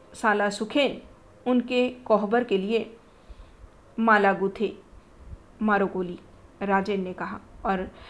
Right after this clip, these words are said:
मैं साला उसके पेट पर अल्पना बना रहा हूँ। मारे शौक के मरी जा रही है साली।" जग्गू ने चुक्का मारा, "सब कुछ चाहिए उन्हें।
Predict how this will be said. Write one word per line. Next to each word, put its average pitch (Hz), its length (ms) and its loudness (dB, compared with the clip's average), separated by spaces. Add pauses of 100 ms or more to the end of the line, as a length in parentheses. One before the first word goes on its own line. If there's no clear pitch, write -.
(140)
मैं 254 220 4
साला 220 320 6
उसके 214 360 2 (120)
पेट 233 320 6
पर 202 220 4 (220)
अल्पना 202 340 4
बना 190 240 2
रहा 196 240 0
हूँ। 196 240 -2 (1160)
मारे 190 380 -2
शौक 240 400 0
के 214 280 2
मरी 214 220 2
जा 190 180 0
रही 196 260 0
है 190 140 -2
साली।" 185 300 -8 (520)
जग्गू 254 320 4
ने 240 280 2 (280)
चुक्का 220 280 0
मारा, 185 360 -2 (440)
"सब 226 220 2
कुछ 214 260 0 (260)
चाहिए 196 400 0
उन्हें। 196 320 -4